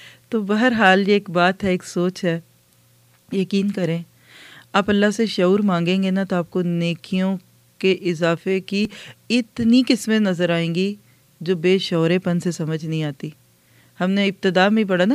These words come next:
قرآن پاک میں کہ منافق کون ہوتا ہے؟ وہ لا شعور ہوتا ہے، بے شعور ہوتا ہے، وما یشعرون۔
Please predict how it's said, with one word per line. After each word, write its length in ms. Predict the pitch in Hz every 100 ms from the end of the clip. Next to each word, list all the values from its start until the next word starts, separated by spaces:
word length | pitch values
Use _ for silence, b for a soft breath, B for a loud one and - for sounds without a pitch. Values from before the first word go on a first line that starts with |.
| 285
قرآن 300 | 190 175 170
پاک 320 | 170 165 -
میں 200 | 170 170
کہ 140 | 175
منافق 500 | 170 170 165 160 196
کون 200 | 196 190
ہوتا 180 | 185 208
ہے؟ 60 | 196
وہ 80 | 196
لا 260 | 175 175
شعور 340 | 185 185 170 165
ہوتا 240 | 151 160
ہے، 60 | 156
بے 160 | 170
شعور 360 | 165 170 165 165
ہوتا 260 | 156 151
ہے، 60 | 151
وما 340 | 160 165 170
یشعرون۔ 600 | 170 170 - 170 156 147